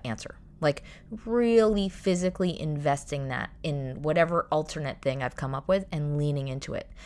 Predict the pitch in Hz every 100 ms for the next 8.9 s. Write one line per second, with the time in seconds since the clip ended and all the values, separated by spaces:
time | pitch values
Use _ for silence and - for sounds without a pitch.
0 | - - - 185 175 - 214 190 190 202
1 | 185 170 165 170 147 147 135 147 147 -
2 | 147 139 127 135 - - - - - -
3 | - - - 190 208 208 208 196 185 180
4 | 170 156 170 151 135 143 147 170 - 139
5 | - 151 135 143 135 135 127 127 131 -
6 | - - - - 151 143 131 127 127 -
7 | - - - - - - - 156 156 180
8 | 262 269 240 233 - 165 156 -